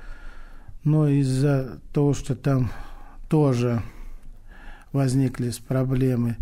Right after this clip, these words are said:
по сборке коробки, э, пред-, э, практически сбор ка-, э, упаковки на этом железногорском предприятии прекратилась. Сейчас она выполняет другие цели.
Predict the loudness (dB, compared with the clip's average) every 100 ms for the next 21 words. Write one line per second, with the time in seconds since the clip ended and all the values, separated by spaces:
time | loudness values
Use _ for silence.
0 | -6 -4 -2 0 0 0 -2 -6 -2 2
1 | 2 0 -2 -2 -2 -6 -8 -14 -16 -10
2 | -8 -6 -6 -8 -6 -8 -4 -4 -2 -2
3 | -4 -4 -4 -2 -2 -2 -4 -4 -2 -2
4 | 0 4 4 2 -6 -16 -20 -20 -20 -2
5 | 0 0 -2 -4 -6 -8 -12 -6 -4 0
6 | -2 2 2 2 0 -2 -2 -2 0 2
7 | 0 -2 0 0 2 2 2 0 -4 -4
8 | -6 -4 0 2 0 -2 -6 -6 -16 -20
9 | -8 -4 -2 0 -4 -4 -6 -6 -8 -2
10 | 0 0 -2 -2 -2 -2 -2 0 2 0
11 | -2 -2 0 -2 -6 -8 -10 -10